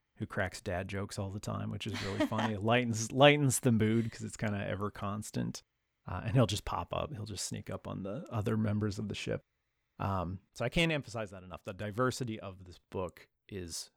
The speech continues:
Speaker 1: so natural here. A-, and that's what this press really, really celebrates. What's, what's also very natural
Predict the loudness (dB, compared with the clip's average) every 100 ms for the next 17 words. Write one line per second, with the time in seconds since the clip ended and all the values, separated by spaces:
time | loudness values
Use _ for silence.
0 | _ -6 2 6 6 4 0 -6 -8 -8
1 | -8 -10 -10 -12 _ _ _ _ _ -10
2 | -8 -4 0 -2 -2 -10 -4 2 2 2
3 | -10 -10 -8 -4 -4 -8 -12 -10 -8 -8
4 | -12 -14 _ -6 -6 -4 -8 -8 -8 -10
5 | -14 -16 -16 -12 -10 -10 _ _ _ _
6 | _ -6 4 4 4 0 2 4 2 -2
7 | -4 -2 -2 -6 -8 -12 -14 -14